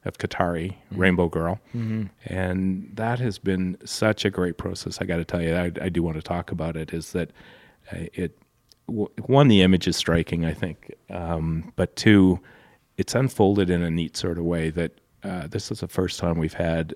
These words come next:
Speaker 1: a, uh, her, her grandma was calling it her, the poster girl. She calls her the poster girl, uh, bringing the poster to life as a parade marshal,
Speaker 2: Mm-hmm.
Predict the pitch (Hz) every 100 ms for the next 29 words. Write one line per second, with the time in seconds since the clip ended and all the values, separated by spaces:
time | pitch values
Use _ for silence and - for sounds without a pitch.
0 | _ - 78 80 78 - _ _ _ _
1 | _ - - - 80 80 82 - _ _
2 | _ - 92 82 - - - 87 90 87
3 | 80 - 85 80 78 73 - - - -
4 | 87 - 95 85 82 85 - - - -
5 | - - - 90 92 85 90 85 - 80
6 | 76 87 - - - _ - 98 90 -
7 | _ 147 113 117 117 98 - 104 - 92
8 | 92 - - - 90 90 - - - -
9 | 90 87 87 - 87 90 76 - - 120
10 | 123